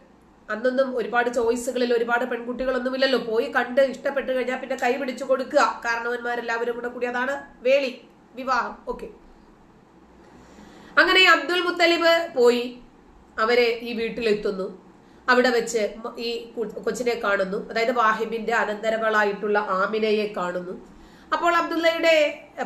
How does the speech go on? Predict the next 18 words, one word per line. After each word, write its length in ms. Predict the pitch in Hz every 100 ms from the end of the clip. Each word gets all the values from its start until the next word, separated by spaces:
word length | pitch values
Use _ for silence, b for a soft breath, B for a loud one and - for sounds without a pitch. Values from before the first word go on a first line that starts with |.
| 285
പിതാവ് 320 | 277 277 269
അബ്ദുൽ 260 | 254 262 262
മുത്തലിബിനെ 640 | 254 254 247 247 247 233
വളരെ 220 | 226 226 240
ഇഷ്ടപ്പെട്ടു, 720 | 240 214 240 214 208 220 - - - - - - 247
കുഴപ്പമൊന്നുമില്ല, 880 | 240 269 240 233 220 220 220 - - - - - - -
വളരെ 560 | 226 233 226 208 208 - - - - - - - 190
പിന്നെ 340 | 226 214 214 226
നല്ല 300 | 220 226 233
ഒരു 140 | 214 220
കൊച്ചാണ്. 680 | 214 208 233 202 226 -
ഓക്കെ, 380 | 285 277 - - - - - - - - - - - - -
അങ്ങനെ 520 | 190 190 190 190 214 - - - - - - -
ആ 100 | 240
കല്യാണം 340 | 240 208 190 190
ഉറപ്പിച്ചു. 460 | 190 175 180 - - -
ആരുടെ? 440 | 196 185 175 - - - - - - - - - -
മുഹമ്മദിന്റെ, 800 | 208 208 247 277 277 285 262